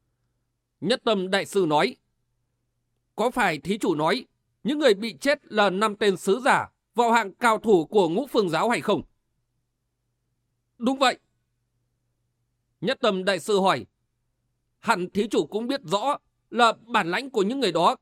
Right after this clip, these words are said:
cao hay là thấp rồi?" "Cái đó thì, ờ, đã hẳn." Nhất Tâm Đại Sư hỏi vặn lại: "Nếu vậy, lực lượng của năm tên sứ giả mà hợp lại, thì, ờ, phòng trên trốn giang hồ, có bao nhiêu tay cao thủ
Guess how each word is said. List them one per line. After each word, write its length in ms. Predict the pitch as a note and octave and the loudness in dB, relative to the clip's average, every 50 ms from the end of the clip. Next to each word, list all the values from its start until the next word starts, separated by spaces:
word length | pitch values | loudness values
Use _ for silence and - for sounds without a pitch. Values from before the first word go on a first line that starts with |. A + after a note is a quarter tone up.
| _ _ _ | _ _ _
cao 260 | - A#3 A3 G#3 G#3 F#3+ | -2 0 0 0 0 -2
hay 140 | F3+ F#3 | 0 0
là 100 | F3 E3+ | 0 0
thấp 200 | D#3 - A#3 C4+ - | 0 -2 -4 -4 -2
rồi?" 200 | D#3 F#3+ F3+ C3 - _ _ _ _ _ _ _ _ _ _ _ _ _ _ _ _ _ _ _ _ _ _ _ _ _ _ _ _ _ _ _ _ _ _ _ _ _ _ _ _ | 0 0 0 0 -2 _ _ _ _ _ _ _ _ _ _ _ _ _ _ _ _ _ _ _ _ _ _ _ _ _ _ _ _ _ _ _ _ _ _ _ _ _ _ _ _
"Cái 120 | G#3 G#3+ | -6 -4
đó 240 | G#3+ G#3 F#3 G3+ B3 - | 0 2 2 2 2 2
thì, 140 | A3+ G#3 F3+ | 0 0 2
ờ, 140 | F3 F3 E3+ | 2 0 0
đã 240 | F3+ G3 A3 A#3 | 0 0 0 0
hẳn." 220 | A#3 A3 E3 G2+ F#2 - _ _ _ _ _ _ _ _ _ _ _ _ _ _ _ _ _ _ _ _ _ _ _ _ _ _ _ _ _ _ _ | -2 -2 -4 -6 -12 -18 _ _ _ _ _ _ _ _ _ _ _ _ _ _ _ _ _ _ _ _ _ _ _ _ _ _ _ _ _ _ _
Nhất 180 | D3 G#3+ C4+ - | -6 -6 -4 -2
Tâm 240 | - A3+ G3+ F#3+ G3 | -2 -2 0 0 -2
Đại 160 | G3+ G3+ F3+ | -2 -2 -2
Sư 300 | D3+ - G#3+ G3+ F#3+ F#3 | -2 2 4 4 4 6
hỏi 140 | F#3 G3 D#3+ | 4 2 2
vặn 180 | D#3 F3+ F#3 D3+ | 2 -2 -2 0
lại: 220 | E3 F3 E3+ - - _ _ _ _ _ _ _ _ _ _ _ _ _ _ _ _ _ | 0 0 0 -2 -8 _ _ _ _ _ _ _ _ _ _ _ _ _ _ _ _ _
"Nếu 200 | - D3+ G3+ B3+ | -4 -2 -2 0
vậy, 180 | A#3+ B3+ F#3 - _ _ _ _ _ _ | 0 -2 -4 -6 _ _ _ _ _ _
lực 180 | G#3+ C4+ A#3 | -4 -4 0
lượng 240 | C4 C4+ A#3 A3 A3 | 0 0 0 0 -2
của 220 | - A3+ G#3+ G3 | 0 2 2 2
năm 240 | F#3+ G3+ A3 G#3+ G#3+ | 2 0 -4 -4 -4
tên 220 | - - G#3 F#3+ F3 | -2 0 0 0 0
sứ 220 | - - G3 B3+ B3 | -2 -2 -2 -2 0
giả 200 | C#4 B3 F3+ D3+ | 0 0 0 0
mà 160 | D3 E3 F#3 | -2 2 2
hợp 140 | F3+ D#3+ C#3 | 2 2 2
lại, 220 | E3 F#3 F#3 D#3 - _ _ _ _ _ _ _ _ _ _ | 0 0 0 0 -6 _ _ _ _ _ _ _ _ _ _
thì, 140 | G3+ A3+ A3 | 0 2 4
ờ, 120 | G#3 G#3 G#3+ - | 4 2 2 0
phòng 240 | - C4 A3+ F3 D#3+ | -2 -2 -2 -2 -4
trên 260 | - - G#3+ F#3+ F3+ | 0 0 2 2 2
trốn 220 | - - F#3 G#3+ A3+ | 0 2 2 2 2
giang 120 | A#3+ F#3 | 2 0
hồ, 260 | F3+ F#3+ F3 B2 - - _ _ _ _ _ | 2 2 2 0 -2 -6 _ _ _ _ _
có 200 | - A#3 C4+ D4 | 2 2 2 4
bao 140 | D4 C#4 A#3+ | 4 2 2
nhiêu 160 | A3+ A#3 A3 | 2 0 0
tay 200 | - A3+ G#3 G3 | 0 0 0 0
cao 260 | - - G#3+ F#3+ F3 | 0 0 0 0 2
thủ 320 | - G3+ G3 D#3 G#2+ - | 4 4 4 4 4 -2